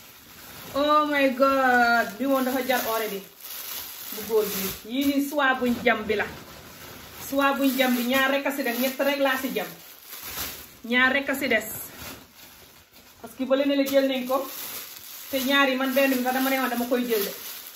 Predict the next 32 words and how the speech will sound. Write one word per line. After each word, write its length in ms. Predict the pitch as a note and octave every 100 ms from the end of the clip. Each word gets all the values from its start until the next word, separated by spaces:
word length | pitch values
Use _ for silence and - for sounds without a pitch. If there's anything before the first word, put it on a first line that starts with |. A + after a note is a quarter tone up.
| - - - - - - - - -
<laughs> 720 | - B3 - - F4 C#4+ -
Waaye 300 | B3 A3+ G3+ F#3 - - - - - -
su 80 | C4+
ma 100 | C#4
gisee 280 | - C#4+ C4+
kuy 140 | B3+ B3
jë-, 140 | C4+
kuy 160 | F#4 C#4+
jënd 200 | C4 A#3+
rek 120 | A#3+ B3
dinaa 200 | B3 A#3+
ko 100 | A#3+
jaay, 240 | G#3 F#3+
xam 200 | F#3+ B3+ B3
nga 80 | G#3
rek, 140 | G#3 G#3
jaaykat. 340 | A3 G#3+ F#3+ - - - - - - - - - -
Waaye 200 | G#3 A3+
soie 260 | A#3+ C#4 C4
buñ 180 | B3 B3
jëm 160 | A#3+ A#3
bi 60 | A3+
dafa 200 | B3 C4
xew 140 | C4+ A#3
léegi, 240 | A3 G3
te 80 | -
xaw 140 | B3+
ma 100 | B3
si 120 | B3+ A#3
lu 80 |
bëri, 220 | G3+ G3 G3
ñett 180 | A#3